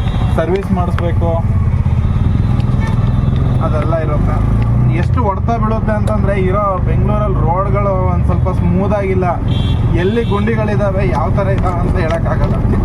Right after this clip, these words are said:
ನಾನ್ ಮನೆ ಕಡೆ ಹೊರಟಿದ್ದೀನಿ. ಇವತ್ತಿನ ಕತೆ ಅಷ್ಟೇನೆ. ಆಗಿಲ್ಲ, ಬ-, ಡ್ಯೂಟಿ ಆಗಿಲ್ಲ. ಅಂದ್ರೆ ಡ್ಯೂಟಿಗಳಿದ್ವು,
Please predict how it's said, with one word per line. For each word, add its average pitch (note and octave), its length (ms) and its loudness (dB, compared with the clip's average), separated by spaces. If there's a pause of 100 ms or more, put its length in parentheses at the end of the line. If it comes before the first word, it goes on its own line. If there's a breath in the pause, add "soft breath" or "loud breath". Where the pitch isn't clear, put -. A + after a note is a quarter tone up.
(2500)
ನಾನ್ - 160 2
ಮನೆ - 240 0
ಕಡೆ A3 220 -2
ಹೊರಟಿದ್ದೀನಿ. G#3 880 0
ಇವತ್ತಿನ F#3+ 420 0
ಕತೆ F#3 320 0
ಅಷ್ಟೇನೆ. G3+ 500 -2 (1000)
ಆಗಿಲ್ಲ, G#3 360 -2 (320)
ಬ-, F#3 320 0 (1000)
ಡ್ಯೂಟಿ F#4 240 0
ಆಗಿಲ್ಲ. G3+ 460 0 (1500)
ಅಂದ್ರೆ F#3+ 240 0 (1700)
ಡ್ಯೂಟಿಗಳಿದ್ವು, A#3 1080 0